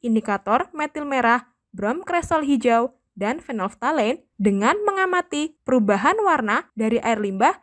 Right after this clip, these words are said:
setelah ditetesi indikator. Untuk air limbah X, didapatkan perubahan warna air limbah menjadi kuning setelah ditetesi indikator metil merah dengan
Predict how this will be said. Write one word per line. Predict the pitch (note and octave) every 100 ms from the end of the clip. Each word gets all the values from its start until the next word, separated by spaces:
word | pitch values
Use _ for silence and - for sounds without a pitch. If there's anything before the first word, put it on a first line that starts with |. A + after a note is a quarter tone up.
| -
setelah | - B3 F4+
ditetesi | D4+ A#3 G3 G3 G#3+ -
indikator. | F#3+ E3+ G3+ - G3+ - _ -
Untuk | A3+ - - -
air | F#4+
limbah | F4+ C#4+ A3 - -
X, | A3 - - _ _
didapatkan | A#3+ A3 A3+ - - - G4 G#4
perubahan | F4+ B3+ A#3 D#4+ G#4
warna | G4 F#4 F#4
air | - E4
limbah | D#4 C#4+ A#3+ A#3 -
menjadi | A3 A3 G3+
kuning | - G#3 G#3 E4+ _ _ _
setelah | - - F#4+ G4
ditetesi | E4 E4+ E4+ E4 - D#4+ -
indikator | C#4+ C4 B3 A3 C4+
metil | G#4 G4 F#4 E4+
merah | C#4+ F#3 - -
dengan | G#3 G#3+